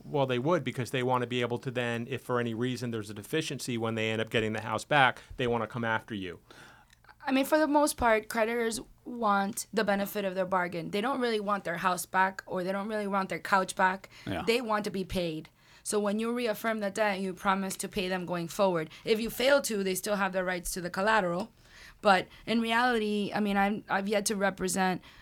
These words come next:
Speaker 2: any kind of secured creditor who tells me that they prefer to get whatever it is back. They usually want to
Speaker 3: Right.
Speaker 2: be paid.
Speaker 3: Unless it's a house.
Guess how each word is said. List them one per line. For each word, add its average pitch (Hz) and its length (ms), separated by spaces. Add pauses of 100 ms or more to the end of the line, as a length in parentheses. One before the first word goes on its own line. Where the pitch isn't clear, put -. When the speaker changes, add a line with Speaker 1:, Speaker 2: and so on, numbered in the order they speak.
(160)
Speaker 2:
any 208 240
kind 196 200
of 185 80
secured 185 400
creditor 180 380
who 180 140
tells 175 340
me 180 200
that 165 140
they 175 140
prefer 175 480
to 175 120
get 170 220
whatever 170 400
it 156 80
is 165 200
back. - 420
They 175 120
usually 170 380
want 165 300 (180)
to - 60
Speaker 3:
Right. - 40
Speaker 2:
be - 120
paid. - 320
Speaker 3:
Unless 107 240
it's 87 120
a 87 60
house. 80 500